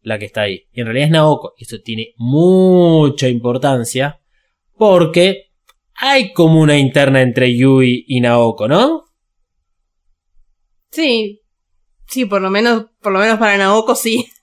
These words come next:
Speaker 1: Por lo menos para Naoko sí. Bien.
Speaker 2: <laughs>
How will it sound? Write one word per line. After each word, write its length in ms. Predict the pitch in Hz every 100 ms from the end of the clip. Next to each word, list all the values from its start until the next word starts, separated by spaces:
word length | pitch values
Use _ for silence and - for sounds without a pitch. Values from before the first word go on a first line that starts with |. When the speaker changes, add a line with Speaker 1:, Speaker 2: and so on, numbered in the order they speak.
| _
Speaker 1:
Por 200 | - 127 139
lo 100 | 147
menos 260 | 165 175
para 200 | 160 156
Naoko 460 | 160 156 170 170 165
sí. 260 | - 117 - _ _ -
Bien. 220 | 139 117 381 - - -
Speaker 2:
<laughs> 260 | 247 240